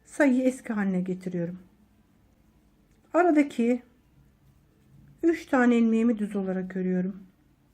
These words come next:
Bir ilmek doluyorum. Birinci ilmeğimi örmeden alıyorum. Burada üç ilmeği bir kere de keserseniz görünüşü aynı olmayacaktır. İki ilmeğin yönünü çeviriyorum.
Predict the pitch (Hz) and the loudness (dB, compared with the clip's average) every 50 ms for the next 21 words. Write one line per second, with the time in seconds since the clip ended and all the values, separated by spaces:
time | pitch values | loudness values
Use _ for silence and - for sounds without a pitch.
0 | _ _ _ _ _ _ _ _ _ _ _ _ _ _ _ _ _ _ _ _ | _ _ _ _ _ _ _ _ _ _ _ _ _ _ _ _ _ _ _ _
1 | - _ - 254 233 226 226 214 202 190 190 185 - 214 190 185 196 208 233 254 | -14 _ -4 -2 0 2 2 2 0 0 -2 -4 -4 -4 -2 -2 0 0 0 0
2 | 262 269 269 - - - - _ _ _ _ _ _ _ _ _ _ _ _ _ | 2 0 -2 -4 -6 -20 -20 _ _ _ _ _ _ _ _ _ _ _ _ _
3 | - 226 226 240 240 233 233 254 240 233 226 226 233 247 254 240 220 214 208 202 | -6 -2 0 2 2 2 2 2 2 2 2 2 4 4 4 4 2 2 0 -2
4 | 185 185 185 185 180 175 175 175 175 175 185 - - - _ _ _ _ _ _ | -2 -2 -2 -2 -2 -2 -2 -4 -4 -6 -8 -12 -16 -20 _ _ _ _ _ _
5 | _ _ _ _ _ _ _ _ _ _ _ _ _ _ _ - 233 240 330 440 | _ _ _ _ _ _ _ _ _ _ _ _ _ _ _ -6 0 2 2 2
6 | 453 381 277 254 302 320 - - 277 285 - - 359 359 349 339 320 294 320 330 | 4 4 4 2 2 2 -2 -6 -6 -6 -2 -2 2 4 8 8 8 8 8 6
7 | 330 330 - 311 294 269 277 277 - 262 - - 320 320 339 339 - - 220 233 | 6 4 4 4 4 4 2 0 -2 -6 -4 -2 -2 -2 -2 -2 -2 0 2 2
8 | 294 311 - - - _ _ _ _ _ _ _ _ _ _ _ _ _ _ _ | 2 0 0 -8 -18 _ _ _ _ _ _ _ _ _ _ _ _ _ _ _
9 | _ _ _ _ - - 247 269 269 269 262 262 - - 302 - - 226 220 220 | _ _ _ _ -2 2 4 6 8 8 8 6 4 -2 -10 -8 -4 -2 0 2
10 | 220 220 233 226 220 226 214 208 202 185 175 180 - 175 170 - - - 262 285 | 2 4 2 2 2 0 -2 -2 -2 -2 -4 -4 -6 -10 -10 -10 -8 -8 -8 -8
11 | - - _ _ _ _ _ _ _ _ _ - - 285 285 - - 359 339 330 | -10 -18 _ _ _ _ _ _ _ _ _ -6 -6 -6 -2 4 4 6 8 10
12 | 311 277 254 254 269 277 285 285 285 - - 262 254 269 277 311 320 269 226 247 | 10 10 10 10 12 10 10 10 8 2 0 0 2 4 4 4 4 4 4 2
13 | 302 - | -2 -2